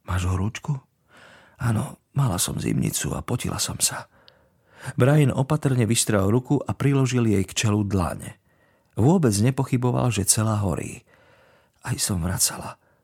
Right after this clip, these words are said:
pokračovala Emma. "Prekvapuje ma, že som ťa nezobudila." "Škoda, že si to neurobila,"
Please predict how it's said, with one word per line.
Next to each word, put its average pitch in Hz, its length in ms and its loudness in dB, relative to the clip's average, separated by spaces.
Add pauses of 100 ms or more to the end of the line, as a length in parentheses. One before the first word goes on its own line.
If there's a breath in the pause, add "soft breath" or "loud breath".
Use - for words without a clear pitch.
(120)
pokračovala - 640 -4
Emma. - 240 -4 (640 loud breath)
"Prekvapuje 120 560 -2
ma, 110 160 0
že - 80 -4
som 120 240 0
ťa 123 160 0
nezobudila." - 720 -4 (960 soft breath)
"Škoda, 113 340 4
že 95 160 2
si - 160 -4
to 65 80 0
neurobila," 64 720 -2